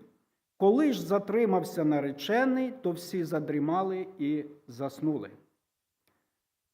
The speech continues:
До цього місця. Знаєте, перше місце, яке я зачитав,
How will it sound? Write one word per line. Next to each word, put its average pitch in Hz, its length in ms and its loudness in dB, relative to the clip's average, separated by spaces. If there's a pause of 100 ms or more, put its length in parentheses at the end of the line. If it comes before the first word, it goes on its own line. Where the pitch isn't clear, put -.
До 202 160 0
цього 202 300 2
місця. 135 460 0 (2500)
Знаєте, 214 1000 4 (220)
перше 269 420 2
місце, 247 460 4
яке 214 220 2
я 226 120 4
зачитав, 196 840 2